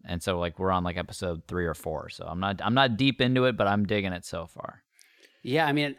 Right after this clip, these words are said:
Speaker 2: I've always seen its critical praise, and I've always been interested. It's been on our fucking wit-, watch list or whatever on Netflix forever.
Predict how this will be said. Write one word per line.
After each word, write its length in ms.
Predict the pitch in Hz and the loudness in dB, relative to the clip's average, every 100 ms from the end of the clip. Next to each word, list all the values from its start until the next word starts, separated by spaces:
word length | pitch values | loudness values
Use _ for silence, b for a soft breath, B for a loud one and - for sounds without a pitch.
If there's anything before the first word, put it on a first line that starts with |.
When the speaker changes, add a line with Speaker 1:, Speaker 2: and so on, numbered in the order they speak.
| - | 4
Speaker 2:
I've 260 | 131 147 | 4 6
always 800 | 131 127 143 139 131 120 113 - - _ - | 4 6 6 6 4 2 0 -2 -6 _ -10
seen 800 | - - 123 120 123 120 117 - _ _ - | -8 -2 2 2 2 2 -2 -6 _ _ -12
its 280 | 110 98 - | -10 -8 -10
critical 440 | - 120 117 107 | -6 -6 -6 -8
praise, 640 | - - 113 110 110 104 - | -8 0 2 4 4 0 -2
and 140 | 107 | -2
I've 100 | 110 | -2
always 340 | - 117 120 104 | 4 4 4 2
been 160 | 110 | -2
interested. 560 | 104 104 98 - 101 95 | -2 -2 -6 -4 -2 -4
It's 100 | - | -4
been 180 | 113 110 | -2 0
on 240 | 104 107 - | 0 -2 -2
our 340 | 95 92 - - - | 0 0 -4 -14 -10
fucking 540 | - 104 95 87 85 92 - - - | -6 -4 -6 -8 -10 -14 -20 -20 -8
wit-, 360 | 107 107 123 | -2 -2 -2
watch 360 | 101 101 107 - | 0 2 2 -2
list 340 | 98 92 - | -6 -6 -6
or 40 | 95 | -4
whatever 280 | 95 92 92 | -2 -2 -2
on 100 | 92 | -2
Netflix 420 | 95 - 95 - | -4 -6 -8 -8
forever. 540 | 90 92 90 85 85 | -4 -4 -4 -6 -12